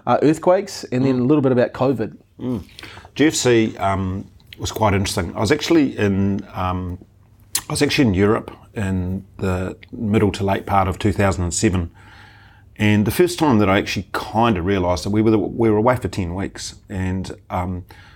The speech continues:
Speaker 2: I remember the first time I realised something that was going on was that we went to the Santander Bank, um, big bank in Spain,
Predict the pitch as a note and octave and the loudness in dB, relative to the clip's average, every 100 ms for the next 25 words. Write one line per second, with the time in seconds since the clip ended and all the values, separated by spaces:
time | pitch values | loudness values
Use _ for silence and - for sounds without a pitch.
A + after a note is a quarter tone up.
0 | - _ A2+ A#2+ E3+ G2 - B2 B2+ F#2+ | -20 _ 2 4 4 2 2 2 2 0
1 | F#2 G#2 F2+ - F#2+ F#2 F2+ E2+ G#2+ F#2+ | 2 2 2 0 -2 -4 -6 -2 0 2
2 | F#2+ A2 F#2 F2+ F2 - G2+ A2 G#2+ - | 4 4 2 0 -4 0 2 4 2 -2
3 | G#2+ G2 F#2+ F#2+ - G2 F#2 G#2 G2 D#2+ | 0 2 2 0 0 0 2 0 2 2
4 | F#2+ F2+ - - G2 F2+ F2 F2 A2 F#2+ | 0 0 -6 -14 -10 -6 -6 0 0 2
5 | G2 F2+ F2 E2 - G2+ F#2 F#2+ | 0 0 -4 -4 0 0 0 -2